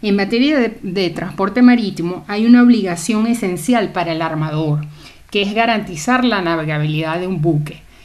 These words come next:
Esta obligación no se cumple solamente presentando un buque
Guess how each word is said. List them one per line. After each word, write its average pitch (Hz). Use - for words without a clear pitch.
Esta 202
obligación 247
no 233
se 269
cumple 254
solamente 254
presentando 185
un 233
buque 233